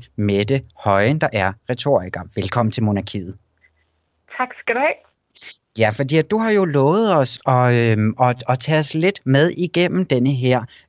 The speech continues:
Speaker 1: øh, tale, som, som hun jo holdt. Øhm,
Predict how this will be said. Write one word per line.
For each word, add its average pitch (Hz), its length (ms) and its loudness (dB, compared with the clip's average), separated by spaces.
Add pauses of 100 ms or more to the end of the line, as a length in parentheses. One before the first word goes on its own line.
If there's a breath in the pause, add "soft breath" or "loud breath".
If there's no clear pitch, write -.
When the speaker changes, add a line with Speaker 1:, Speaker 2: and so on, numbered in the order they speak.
Speaker 1:
øh, 113 280 4
tale, 95 760 -2
som, 104 340 0 (200 loud breath)
som 143 160 2
hun 160 200 6
jo 170 100 6
holdt. 170 460 0 (460 loud breath)
Øhm, 151 640 4